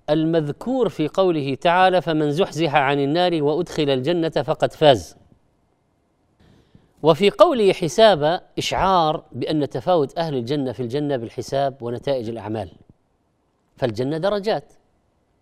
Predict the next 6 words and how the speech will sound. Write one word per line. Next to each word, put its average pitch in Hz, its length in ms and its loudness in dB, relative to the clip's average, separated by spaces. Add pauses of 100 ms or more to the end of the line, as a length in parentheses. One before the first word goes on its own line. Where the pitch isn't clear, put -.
(1200)
لاحظوا 160 500 6
معي: 175 400 2 (640)
"من 214 520 4
ربك"، 123 640 0 (2000)
"من 247 480 2
ربك"، 127 600 -2